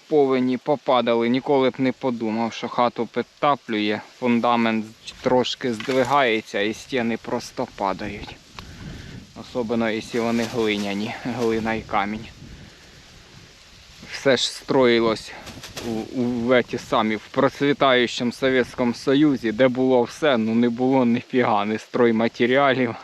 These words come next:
<laughs> ні гвоздей, ні камня, ні кирпича, ні бетона, ні черта.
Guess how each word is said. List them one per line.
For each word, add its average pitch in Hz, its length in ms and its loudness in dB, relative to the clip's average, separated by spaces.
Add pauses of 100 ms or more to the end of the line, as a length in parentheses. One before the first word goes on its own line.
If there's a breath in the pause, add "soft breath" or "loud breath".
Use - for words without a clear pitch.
<laughs> - 160 -18
ні 120 240 4
гвоздей, 120 760 2
ні 110 160 2
камня, 123 520 2
ні 107 140 -2
кирпича, 117 720 0
ні 107 160 2
бетона, 110 640 0
ні 110 140 -4
черта. - 500 -4